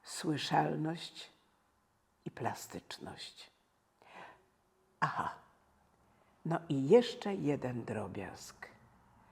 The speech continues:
Nie może być wątpliwości, że chodzi tu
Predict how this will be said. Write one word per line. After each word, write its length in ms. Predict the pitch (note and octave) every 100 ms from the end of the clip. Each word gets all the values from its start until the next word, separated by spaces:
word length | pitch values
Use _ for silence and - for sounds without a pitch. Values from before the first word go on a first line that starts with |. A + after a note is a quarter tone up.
| - - - - - - - -
Nie 220 | D#3 D#3+
może 380 | E3 G3+ F3 E3
być 260 | C#3+ C3+ C#3+
wątpliwości, 1300 | C#3 A#2+ - - C#3 D3+ A2+ - - - D#2+ - - _ - _ _ - -
że 200 | C#3 D3
chodzi 440 | - E3+ D3+ C#3+ -
tu 400 | - A#2+ C3